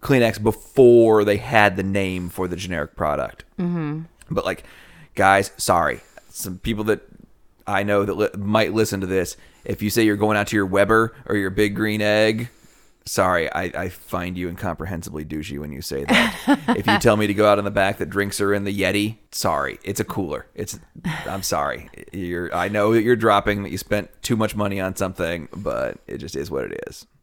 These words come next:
Speaker 2: That's fine.
Speaker 1: It,
Speaker 2: You're,
Speaker 1: it
Speaker 2: you're feeling the class war of this movie.
Speaker 1: I am definitely feeling the class war right now.
Speaker 2: Which is funny because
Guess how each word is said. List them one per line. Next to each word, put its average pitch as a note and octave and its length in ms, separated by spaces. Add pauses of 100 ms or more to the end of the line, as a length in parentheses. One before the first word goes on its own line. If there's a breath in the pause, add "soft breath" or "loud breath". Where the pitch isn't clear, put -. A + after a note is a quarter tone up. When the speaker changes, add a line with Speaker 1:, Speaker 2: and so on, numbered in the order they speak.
(200)
Speaker 2:
That's G3 200
fine. E3+ 280
Speaker 1:
It, - 120
Speaker 2:
You're, G3 240
Speaker 1:
it F#3+ 80
Speaker 2:
you're G3 140
feeling G3+ 300
the G3 80
class F3 340
war E3+ 160
of D#3 180
this D#3 160
movie. A3 200
Speaker 1:
I G2+ 160
am G#2+ 220
definitely E2+ 480
feeling D#2 240
the D2+ 80
class - 300
war C2 300
right F2 320
now. G#1+ 220
Speaker 2:
Which - 160
is D#4 160
funny F#4+ 280
because C4+ 680